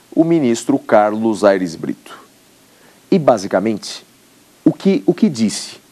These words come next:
o ministro, ministro Carlos Aires acerca da, da constitucionalidade da Lei de Biossegurança?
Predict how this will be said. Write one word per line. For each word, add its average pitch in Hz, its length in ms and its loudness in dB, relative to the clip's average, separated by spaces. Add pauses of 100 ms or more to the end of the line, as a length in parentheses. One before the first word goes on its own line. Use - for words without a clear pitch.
(380)
o 127 100 0
ministro, 107 760 -2 (440)
ministro 110 440 -2
Carlos 98 380 0
Aires 117 480 0 (340)
acerca 113 720 0 (340)
da, 113 400 2 (120)
da 104 500 2
constitucionalidade 123 1120 0
da 110 120 4
Lei 107 180 2
de 95 140 -4
Biossegurança? 95 760 -2